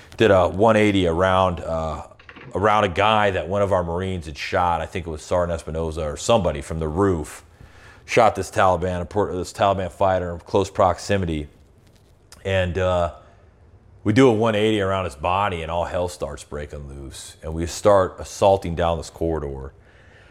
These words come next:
And one of my saw gunners, uh, Lance Corporal O'Hara, winds up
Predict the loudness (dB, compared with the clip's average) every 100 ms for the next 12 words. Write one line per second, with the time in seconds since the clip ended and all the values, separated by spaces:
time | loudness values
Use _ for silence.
0 | _ -20 _ _ -20 -20 -20 -20 -20 -20
1 | -20 -20 -20 -20 -20 -20 -20 -20 -20 -20
2 | -10 2 4 6 6 6 4 2 0 4
3 | 4 4 -2 -6 -10 -12 -14 -16 -14 -14
4 | -12 -12 -8 -6 -4 -4 -2 -2 -2 0
5 | 2 2 0 -4 -8 -2 0 0 0 2
6 | 2 0 -6